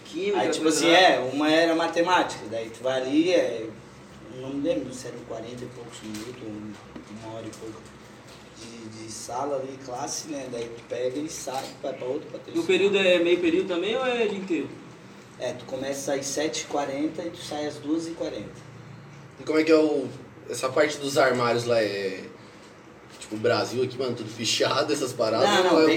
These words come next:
Speaker 2: de
Speaker 3: bagulho mais
Speaker 2: boa.
Speaker 3: certinho?
Speaker 2: Cara, lá a escola é outro nível, tá ligado? Tipo, tu falta, eles já ligam pra ti, ligam pra
Speaker 3: Da
Speaker 2: tua
Speaker 3: hora.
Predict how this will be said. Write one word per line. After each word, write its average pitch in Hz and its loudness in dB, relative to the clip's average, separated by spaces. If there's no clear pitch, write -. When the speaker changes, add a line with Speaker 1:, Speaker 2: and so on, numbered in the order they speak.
Speaker 2:
de - 0
Speaker 3:
bagulho 143 0
mais 180 6
Speaker 2:
boa. 143 8
Speaker 3:
certinho? 123 2
Speaker 2:
Cara, 160 4
lá 131 2
a 165 2
escola 151 0
é 151 -2
outro 160 0
nível, 139 0
tá 113 -10
ligado? 110 -10
Tipo, - -16
tu 139 -12
falta, 156 2
eles 123 -10
já 131 -2
ligam 143 -2
pra 131 -6
ti, 151 0
ligam 113 -14
pra - -6
Speaker 3:
Da - -6
Speaker 2:
tua 117 -4
Speaker 3:
hora. 113 -8